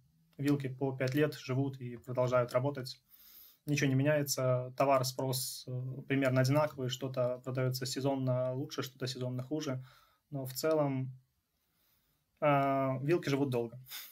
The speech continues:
Вот. Да, в каких-то нишах, а,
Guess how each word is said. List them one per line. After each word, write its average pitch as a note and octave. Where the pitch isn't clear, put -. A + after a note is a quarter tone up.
Вот. C3+
Да, F3
в -
каких-то D3
нишах, C#3+
а, C3